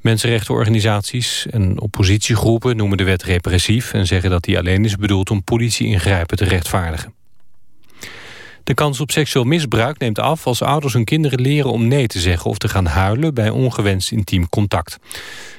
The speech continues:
Dat blijkt uit onderzoek van een psycholoog aan de Erasmus Universiteit.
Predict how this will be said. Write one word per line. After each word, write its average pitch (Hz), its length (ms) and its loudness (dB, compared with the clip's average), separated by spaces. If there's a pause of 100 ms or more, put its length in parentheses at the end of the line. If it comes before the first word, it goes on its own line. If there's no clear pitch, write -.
Dat - 120 -14
blijkt 85 240 2
uit 98 120 -2
onderzoek 95 380 4
van 98 120 2
een 90 80 4
psycholoog 95 560 2
aan 92 100 0
de 101 60 0
Erasmus 104 460 0
Universiteit. 90 720 2